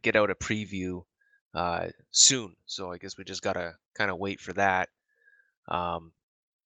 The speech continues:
they also, uh, said that these, uh, the trucks are insanely fun anywhere. They don't require the preci-,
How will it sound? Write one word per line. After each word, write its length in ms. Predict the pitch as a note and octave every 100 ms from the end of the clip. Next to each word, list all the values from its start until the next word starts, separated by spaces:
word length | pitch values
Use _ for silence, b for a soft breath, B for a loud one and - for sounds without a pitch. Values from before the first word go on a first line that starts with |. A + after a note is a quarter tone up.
| _ - _ -
they 80 | B2
also, 500 | C#3 - A#2 G#2 G2+
uh, 320 | G2 F#2 F#2
said 260 | F#2 A#2 G2+
that 180 | G2 -
these, 480 | G#2+ G2+ - - - _ _ _ _ _ _ _ _ -
uh, 380 | F2+ F2+ F2 - -
the 80 |
trucks 440 | G2+ - D3 D3 -
are 320 | A2+ G2+ F#2+
insanely 600 | - G2+ - B2+ C3 B2 G#2+
fun 400 | - G#2+ G#2+ G#2
anywhere. 560 | G#2+ G#2 G2 F2+ E2
They 80 | E2
don't 220 | G2 G#2+
require 440 | G2+ - A2 G#2+ G#2
the 100 | G2
preci-, 460 | - G2+ - G2+